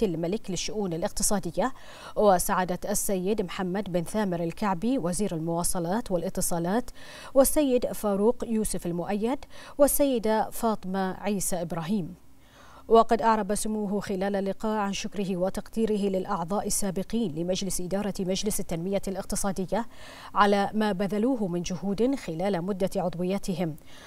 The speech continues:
والتي أسهمت في تحقيق أهداف المجلس، مشيرا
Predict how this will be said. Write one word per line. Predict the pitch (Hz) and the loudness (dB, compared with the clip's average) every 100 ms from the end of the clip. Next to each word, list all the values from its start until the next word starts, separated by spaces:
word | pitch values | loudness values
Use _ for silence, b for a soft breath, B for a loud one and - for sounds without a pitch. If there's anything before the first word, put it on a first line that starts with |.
| B B | B B
والتي | 147 156 180 196 | -4 -2 -2 0
أسهمت | 196 202 226 - | 2 2 0 -2
في | 165 | -6
تحقيق | 165 - - 214 - 190 170 | -6 -8 -4 -4 -2 -2 -2
أهداف | 160 196 - | -2 -2 0
المجلس، | 170 165 202 185 151 - - - B B B - | -4 -2 -2 -2 -2 0 -2 -4 B B B 2
مشيرا | 247 185 147 | 2 2 -2